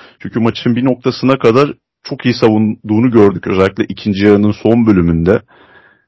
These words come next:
e, Lamar Jackson'a bayağı dayak attı Houston Texans savunması. Özellikle ön alanda işte beş kişi, altı kişili yaptıkları baskılarla birlikte bayağı bir bozdular, e, Baltimore Ravens hücumunu ama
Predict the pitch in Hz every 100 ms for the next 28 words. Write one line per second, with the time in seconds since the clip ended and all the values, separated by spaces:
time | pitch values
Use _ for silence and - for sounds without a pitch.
0 | - 82 82 82 85 90 90 101 98 113
1 | - 113 123 101 101 107 107 113 95 -
2 | 87 85 - _ _ _ 95 92 101 87
3 | 82 87 80 82 78 78 - 82 87 87
4 | - 92 82 80 80 87 92 90 _ _
5 | - - 80 90 - - - 87 - -
6 | - 90 85 - - 87 85 85 - 92
7 | 85 82 80 80 80 143 - - - -
8 | _ _ _ - 135 107 110 123 120 113
9 | 113 117 95 - - _ _ - 82 85
10 | 90 - _ _ _ _ _ 92 85 95
11 | 90 87 87 - 80 85 92 120 117 165